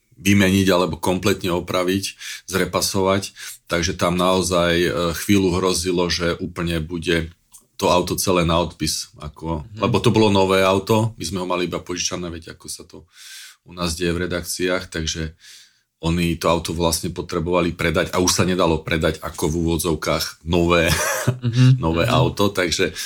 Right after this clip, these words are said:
Speaker 1: úplne to zmenilo jeho, e, pozíciu na trhu zrazu.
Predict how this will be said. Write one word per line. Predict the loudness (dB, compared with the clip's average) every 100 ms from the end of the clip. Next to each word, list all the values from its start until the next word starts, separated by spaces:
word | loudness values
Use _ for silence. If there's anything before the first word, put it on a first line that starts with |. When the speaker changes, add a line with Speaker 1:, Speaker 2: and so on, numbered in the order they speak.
| -12
Speaker 1:
úplne | -4 -2 2 0
to | 0 -2
zmenilo | 0 2 2 4 4
jeho, | 4 2 2 0 0 -10 -12 -12 -16 -20 -20
e, | -8 -2 -2 -2 -8 _ _ _
pozíciu | 4 6 6 4 2 2
na | 2
trhu | 2 -2 -2
zrazu. | -2 0 0 -2 -8